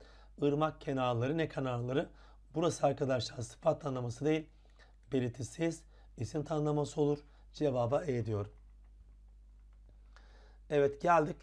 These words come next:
altıncı sorumuza. Yine yanlış bilgi sorulmuş. Bir de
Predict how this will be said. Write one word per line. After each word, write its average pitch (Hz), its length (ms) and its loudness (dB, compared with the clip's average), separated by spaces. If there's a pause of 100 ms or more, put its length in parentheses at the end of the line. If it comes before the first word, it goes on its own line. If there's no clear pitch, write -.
(180)
altıncı 143 420 8
sorumuza. 143 560 0 (400)
Yine 156 140 0
yanlış 143 440 0
bilgi 143 200 -2
sorulmuş. 147 560 -2 (280)
Bir 139 360 0
de 165 160 0